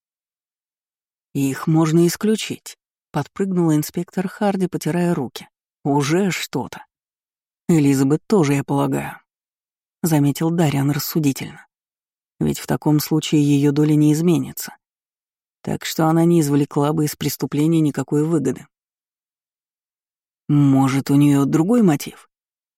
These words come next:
предположил инспектор азартно. "Ну, там, обиды, зависть, ещё что. Она тут, понимаете ли, прозябает с сёстрами чуть ли не на правах экономки. А вы, мисс Лилиан, живёте в своё удовольствие".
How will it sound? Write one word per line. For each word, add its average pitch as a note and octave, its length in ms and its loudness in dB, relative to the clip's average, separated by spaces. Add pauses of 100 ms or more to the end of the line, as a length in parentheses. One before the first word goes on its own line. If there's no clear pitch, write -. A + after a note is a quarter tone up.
предположил D#3+ 600 0
инспектор D3 500 -2
азартно. C#3+ 500 -4 (320)
"Ну, A3+ 220 2
там, C#3 320 2
обиды, D#3+ 400 2
зависть, C#3+ 560 -2
ещё D#3 320 -2
что. - 260 -12 (640)
Она D3 260 0
тут, C#3+ 200 -4
понимаете C#3 520 0
ли, B2+ 100 -4
прозябает E3 580 0
с - 60 -8
сёстрами D#3 500 0
чуть - 280 -6
ли D#3 60 2
не D#3 120 4
на D3 100 2
правах C#3 320 -2
экономки. C3+ 640 -4 (440)
А D3 180 0
вы, F#3 220 4
мисс C#3+ 360 2
Лилиан, C#3 420 0
живёте F#3+ 460 0
в - 60 -6
своё E3 260 2
удовольствие". D#3 640 -2